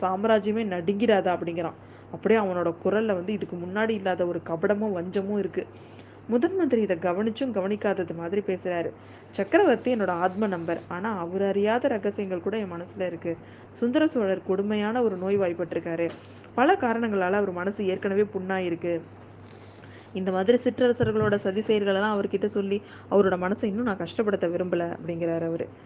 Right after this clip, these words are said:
"ஐயா, அன்பில் அனிருத்தரே, இந்த பேதை மதுராந்தகன் மேல உங்களுக்கு திடீர்னு எப்படி இப்படி ஒரு அபிமானம்?" அப்படின்னு சொல்லிட்டு அவன் சிரிக்கிறான். "இளவரசரே, உங்ககிட்ட திடீர்னுலாம் எனக்கு அபிமானம் வரல. சுந்தர சோழரோட புதல்வர-, புதல்வர் மாதிரி தான்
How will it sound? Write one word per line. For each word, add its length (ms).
"ஐயா, 300
அன்பில் 320
அனிருத்தரே, 680
இந்த 220
பேதை 400
மதுராந்தகன் 640
மேல 260
உங்களுக்கு 360
திடீர்னு 420
எப்படி 260
இப்படி 260
ஒரு 180
அபிமானம்?" 560
அப்படின்னு 280
சொல்லிட்டு 320
அவன் 120
சிரிக்கிறான். 400
"இளவரசரே, 500
உங்ககிட்ட 460
திடீர்னுலாம் 560
எனக்கு 240
அபிமானம் 440
வரல. 320
சுந்தர 480
சோழரோட 420
புதல்வர-, 520
புதல்வர் 520
மாதிரி 340
தான் 260